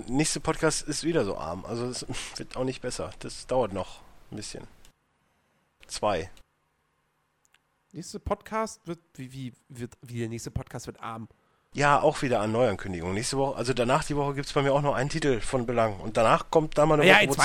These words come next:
Speaker 1: zwei
Speaker 2: Wochen
Speaker 1: sind.
Speaker 2: kommt schon ein Spiel, über das haben wir heute
Speaker 1: Ja.
Speaker 2: geredet.
Speaker 1: Ja,
Speaker 2: Aber
Speaker 1: ja, ich sag aber, nächste Woche ist halt genau, äh, da kommt auch ein Spiel, worüber wir diese Ausgabe geredet haben. Nächste Woche, aber das bringt uns halt auch nicht weiter.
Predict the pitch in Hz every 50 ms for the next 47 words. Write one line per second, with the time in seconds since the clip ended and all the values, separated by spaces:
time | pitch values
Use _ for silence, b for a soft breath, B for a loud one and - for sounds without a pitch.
0 | 196 220 226 240 214 208 214 226 202 175 - 240 269 240 - - - 196 180 160
1 | 160 156 175 - 190 190 185 185 180 147 151 147 123 101 185 170 147 123 107 -
2 | b b b b b b b b b b - - 98 107 151 160 156 147 117 95
3 | 87 - - - - - 107 - - 143 135 139 123 113 110 120 143 - - 120
4 | 107 104 110 113 - - 127 110 - - 120 120 - - 107 113 107 101 - -
5 | - - - - - 92 117 - - 131 131 156 165 151 - - 139 127 117 123
6 | 123 120 120 123 120 120 117 117 107 110 113 113 123 123 113 104 - - 110 117
7 | - - - 110 107 104 104 98 98 107 117 104 98 104 104 95 92 92 - -
8 | - _ _ _ _ _ _ _ _ _ _ _ _ _ _ _ _ _ _ -
9 | - 110 107 - 101 101 101 92 107 107 90 - - 107 107 110 107 104 101 -
10 | - 101 - - - - - - 123 127 120 123 110 - 117 113 - 113 113 104
11 | 104 110 107 107 104 - 87